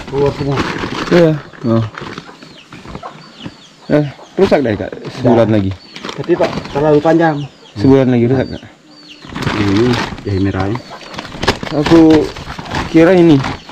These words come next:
Speaker 2: aku perkirakan kemarau ini
Speaker 1: Tidak lama.
Speaker 2: sebulanan lagi.
Speaker 1: Ya. Mudah-mudahan lah lahan kita siap hari hujan.
Speaker 2: Iya.
Speaker 1: Ya, biar.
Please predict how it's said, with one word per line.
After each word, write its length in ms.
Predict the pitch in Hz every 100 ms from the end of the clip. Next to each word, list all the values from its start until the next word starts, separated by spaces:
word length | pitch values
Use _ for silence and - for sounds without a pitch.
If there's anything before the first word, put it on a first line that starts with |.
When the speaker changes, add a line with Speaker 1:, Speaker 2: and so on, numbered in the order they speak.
| - -
Speaker 2:
aku 220 | - 117 117
perkirakan 680 | 127 123 123 120 120 139 -
kemarau 320 | 127 123 120
ini 240 | 127 156 - - - -
Speaker 1:
Tidak 160 | - 117
lama. 160 | 139
Speaker 2:
sebulanan 460 | 135 139 135 131 135
lagi. 320 | 135 139 143 139 - - - - - - - - - - - - -
Speaker 1:
Ya. 160 | 104 92 87 - - - - - - - -
Mudah-mudahan 540 | 98 98 107 127 107
lah 160 | 92 98
lahan 240 | 107 104 101
kita 160 | 95
siap 320 | 101 113 110 - - - - 104
hari 320 | 117 127 123
hujan. 240 | 110 92 87 - -
Speaker 2:
Iya. 240 | - 151 131 110 - - - - - - - - - - - -
Speaker 1:
Ya, 80 | 147 143
biar. 140 | 139